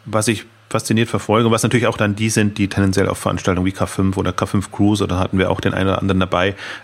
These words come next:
ähm, mit dabei sind und die das Ganze sehr befruchten, weil sie, weil sie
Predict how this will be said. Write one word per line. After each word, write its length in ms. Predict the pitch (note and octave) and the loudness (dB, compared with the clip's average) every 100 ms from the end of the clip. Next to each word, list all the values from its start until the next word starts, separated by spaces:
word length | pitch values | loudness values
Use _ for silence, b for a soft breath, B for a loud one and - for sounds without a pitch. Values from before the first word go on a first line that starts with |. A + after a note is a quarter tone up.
| - | -2
ähm, 260 | G#2 F#2+ - | 0 0 -2
mit 160 | A2 G#2+ | -2 0
dabei 280 | G2 F#2+ G#2 | 2 2 2
sind 180 | A2+ | 2
und 100 | G2 | 0
die 40 | G2 | 0
das 180 | G#2+ - | 0 0
Ganze 240 | G#2+ G#2+ | -2 -2
sehr 180 | G2 G#2+ | 0 0
befruchten, 720 | G#2 - B2 C#3 - D3+ D3 B B - | -2 0 0 0 0 2 2 B B -2
weil 180 | A2+ A2 | 0 0
sie, 280 | A#2 A2+ A2+ B - | 0 0 -4 B -18
weil 360 | - G#2+ A2+ A2 | -2 0 0 0
sie 320 | A2+ A2+ | -2 -2